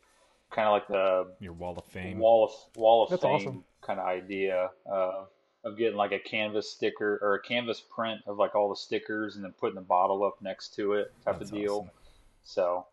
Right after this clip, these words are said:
Speaker 1: that's, that's the hope one day if that turns out. But I've already had to reach out to, to buyers of the Field of Dreams pick to try to get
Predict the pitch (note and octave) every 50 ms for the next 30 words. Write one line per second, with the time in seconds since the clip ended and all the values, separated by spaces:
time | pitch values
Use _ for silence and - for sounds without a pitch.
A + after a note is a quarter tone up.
0 | _ _ - C3 B2+ - - - C#3+ C3+ C3 - - A#2+ G#2 - A#2 A2 G#2+ -
1 | G#2 F#2 F#2 F#2 F#2 F2+ F#2+ F#2+ F#2+ F#2 G2+ F#2 F#2 - - _ _ _ - G#2
2 | G2 F#2+ F#2+ G2 F#2+ F#2+ F#2 F#2 F#2 G2 F#2+ F#2 F2+ - _ _ _ _ _ _
3 | - G#2+ G#2+ G#2+ A#2 A#2+ A#2+ A#2 A2+ G#2 A2 A2 A2 G#2+ - - G#2+ G2 F#2+ F#2+
4 | F#2 F#2 G2 G#2 G2+ - - G#2+ F#2+ G2 G2 - - - G2 F#2 F#2 F#2 - _
5 | _ _ _ _ _ _ _ _ _ _ _ _ _ _ _ _ _ - C3 B2
6 | A2+ C3 A#2+ A#2+ A#2+ A#2+ A#2+ A#2+ A2+ G#2+ G#2+ A#2 G#2 G#2+ G#2+ - - B2+ A#2+ A2+
7 | G#2+ A2 G2+ G#2 A2+ A2+ A2+ A2+ G#2+ - - - A#2+ A2 G#2 - - G2 - -
8 | A2+ A2 G#2 G2+ G2+ A2 A2 G#2+ G2+ -